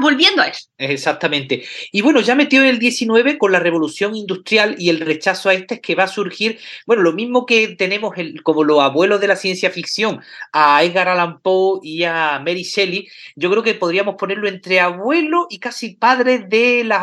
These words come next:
Speaker 2: altas fantasías, a William Morris.
Speaker 1: Exactamente, y a Fan-, Arts and Crafts. Estaba acordándome
Speaker 2: Ujú.
Speaker 1: de Cyrano de Bergerac, que él habla de los viajes a la luna y de que alguna persona
Speaker 2: Ah,
Speaker 1: vino y le
Speaker 2: sí.
Speaker 1: contó cómo era el mundo.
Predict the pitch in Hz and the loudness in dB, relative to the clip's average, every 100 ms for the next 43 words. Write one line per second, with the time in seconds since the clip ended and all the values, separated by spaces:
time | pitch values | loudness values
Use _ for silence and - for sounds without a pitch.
0 | 196 214 202 - 214 185 180 208 233 - | -2 -2 -8 -6 -6 -6 -8 -2 -2 0
1 | 165 196 214 170 311 320 - 104 226 269 | 0 2 0 0 0 0 -2 -8 -6 -6
2 | 254 262 247 254 254 233 240 277 - 226 | -4 -6 -4 -4 -2 0 0 -2 -4 -10
3 | - - 247 277 - - - 262 277 269 | -12 -2 0 0 -8 -10 -4 -2 -2 -6
4 | - - 330 381 370 320 330 349 359 339 | -10 -2 4 4 2 -2 -2 -2 -2 -4
5 | 302 277 277 262 - - 254 269 311 302 | -2 0 0 0 -4 -4 -2 0 0 -2
6 | 254 240 240 277 _ - 269 262 262 262 | -2 0 0 -2 _ -4 2 2 2 -4
7 | 247 226 214 247 247 254 254 240 208 196 | -6 -6 -6 -4 -4 -6 -6 -2 -2 -2
8 | 226 233 233 226 226 226 226 247 247 240 | -6 -2 -2 0 -4 -4 -2 0 -2 -4
9 | 240 240 233 160 240 247 254 233 233 220 | -8 -4 -2 0 0 0 2 2 0 -2
10 | 247 - 254 254 254 247 240 233 233 247 | -4 0 0 0 -2 0 -2 -4 -4 -4
11 | 240 | -4